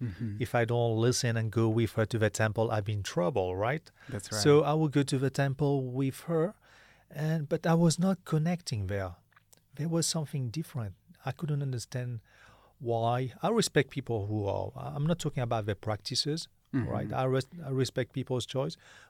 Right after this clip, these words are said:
Speaker 2: But for me, like, I didn't understand why she was praying with idols and all that. And, and, and trust me, the idols there were frightening.
Speaker 1: Or like the actual fri-, uh, idols, they were frightening to
Speaker 2: Yeah.
Speaker 1: you.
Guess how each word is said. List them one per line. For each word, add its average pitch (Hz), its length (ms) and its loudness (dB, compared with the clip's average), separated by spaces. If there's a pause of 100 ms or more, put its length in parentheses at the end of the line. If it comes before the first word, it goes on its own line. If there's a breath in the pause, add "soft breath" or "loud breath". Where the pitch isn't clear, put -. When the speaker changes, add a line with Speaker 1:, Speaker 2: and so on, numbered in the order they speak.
Speaker 2:
But 135 140 0
for 226 320 2
me, 139 360 0
like, 131 220 -4
I 143 60 -4
didn't 147 140 -2
understand 143 360 -4
why 127 300 -4
she 127 160 -4
was 120 240 -4
praying 127 400 -4
with 120 220 0
idols 131 500 -4 (540 soft breath)
and 117 140 -6
all 151 160 0
that. 143 200 -6
And, 165 120 -6
and, 151 200 -10
and 151 180 -4
trust 208 300 -6
me, 147 220 -4
the 113 140 -6 (100)
idols 175 440 -4
there 120 160 -4
were 117 160 -4
frightening. 101 720 -6 (800 soft breath)
Speaker 1:
Or 123 140 2
like 110 180 -2
the 107 160 -4
actual 123 340 -4
fri-, 107 340 -4
uh, 110 140 -8
idols, 104 460 -4
they 101 80 -6
were 98 120 -4
frightening 113 420 -4
to 165 40 10
Speaker 2:
Yeah. 123 360 8
Speaker 1:
you. - 220 -8